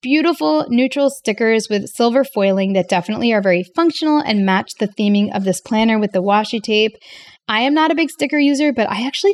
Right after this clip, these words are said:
think I would make an effort to use these stickers because number one, they're quite functional, and number two, they match this planner so well, and they are so pretty. And then we have a very heavy-duty folder. The only issue with this folder is it is not a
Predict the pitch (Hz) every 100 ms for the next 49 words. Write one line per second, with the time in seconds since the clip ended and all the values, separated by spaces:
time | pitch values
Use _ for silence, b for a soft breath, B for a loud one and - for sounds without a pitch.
0 | - 226 - 202 190 202 247 220 196 196
1 | 190 220 196 - - - 285 277 285 262
2 | - 277 285 277 254 214 202 196 185 180
3 | 190 233 277 269 233 - 214 202 233 220
4 | 214 214 208 254 226 220 226 226 233 -
5 | 208 - - 240 214 190 - - 240 285
6 | 220 190 - - B B B B 208 202
7 | 185 - 220 214 190 180 - 202 B B
8 | B B - 240 233 285 349 294 214 180
9 | 214 294 453 311 269 269 233 240 233 -
10 | 190 185 240 392 539 B B 240 240 247
11 | 247 240 - 240 214 220 - 190 202 330
12 | 427 214 196 190 208 185 180 175 165